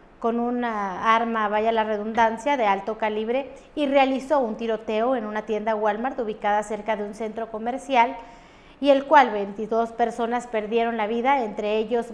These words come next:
varios mexicanos. Javier Corral Jurado, gobernador del estado, después de visitar a todas estas personas heridas que dejó este lamentable hecho, dijo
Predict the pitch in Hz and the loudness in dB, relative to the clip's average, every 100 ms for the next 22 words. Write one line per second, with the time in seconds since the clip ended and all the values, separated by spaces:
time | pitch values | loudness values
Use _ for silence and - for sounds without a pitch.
0 | 196 240 269 294 277 262 262 - 285 277 | -2 2 2 2 -2 -4 -8 0 4 4
1 | 214 185 - - - - - - - - | 0 -10 -18 -20 -20 -20 -20 -20 -8 2
2 | 247 247 269 285 277 254 247 254 254 254 | 4 6 6 6 4 4 6 4 2 2
3 | 233 240 262 320 277 233 214 208 233 240 | 6 8 6 2 2 2 2 2 4 4
4 | 233 226 208 202 202 - 220 220 269 285 | 2 0 0 -2 -4 0 2 2 -2 -8
5 | 214 262 269 277 349 285 220 208 208 220 | 2 4 4 2 2 2 0 -4 -6 -2
6 | 233 233 226 233 233 226 233 233 240 233 | 4 6 4 4 4 2 -2 -4 -4 -2
7 | 214 208 233 226 233 233 - 247 277 240 | -4 -2 -2 0 0 -2 0 0 2 0
8 | 185 - 196 196 190 233 233 - - - | -2 -4 -6 -6 0 2 2 0 -16 -6
9 | - 254 254 254 226 208 202 220 233 247 | 2 2 2 2 2 0 -2 4 4 4
10 | 233 214 220 220 311 359 - - - - | 2 2 0 -2 -4 -4 -10 -20 -20 -8
11 | 220 285 - 370 | 0 0 2 -2